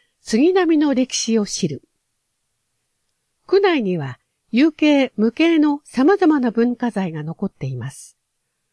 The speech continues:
本号では杉並の歴史、文化を感じられる文化財、史跡などを紹介します。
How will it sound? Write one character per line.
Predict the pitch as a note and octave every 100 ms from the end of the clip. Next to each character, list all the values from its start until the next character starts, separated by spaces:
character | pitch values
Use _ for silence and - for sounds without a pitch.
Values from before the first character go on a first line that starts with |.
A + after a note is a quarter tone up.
| _ _
本 | D#4 D#4+
号 | B3+ A3
で | F#3+ F3+
は | D3 - _ _
杉 | _ A#3 C4+
並 | D4+ D4 C4+
の | A#3+ A3 _ _ _
歴 | G#3+ A3+ -
史、 | - D4+ - _
文 | A#3+ F4+ E4
化 | C4 A3+
を |
感 | G#3 A#3+ C4
じ | B3+
ら | B3+
れ | B3+ B3
る | A#3+ - _ _
文 | G3+ B3+ D4
化 | D#4
財、 | B3 D#3+ A2 _ _ _
史 | - -
跡 | E4+ E4+
な | E4+
ど | C#4+ E3+
を |
紹 | C3+ G3+ F#3+
介 | E3 D#3+
し | - C#3
ま | C#3+
す。 | -